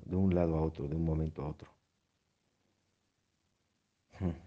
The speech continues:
La dualidad y la locura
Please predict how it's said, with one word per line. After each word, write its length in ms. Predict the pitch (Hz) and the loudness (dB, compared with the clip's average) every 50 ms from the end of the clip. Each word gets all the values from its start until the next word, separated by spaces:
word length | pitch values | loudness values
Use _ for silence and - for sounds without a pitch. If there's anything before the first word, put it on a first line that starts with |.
| - - _ _ _ _ _ _ _ _ _ _ _ _ _ _ _ _ _ _ _ _ _ - | -20 -20 _ _ _ _ _ _ _ _ _ _ _ _ _ _ _ _ _ _ _ _ _ -4
La 100 | 80 80 | -2 0
dualidad 540 | 80 80 80 78 80 76 73 80 87 92 | 2 2 2 2 2 2 4 4 4 6
y 80 | 95 90 | 4 4
la 100 | 80 78 | 4 4
locura 540 | 78 78 76 - - 85 90 82 80 78 | 2 0 0 -2 -2 -2 0 0 0 -4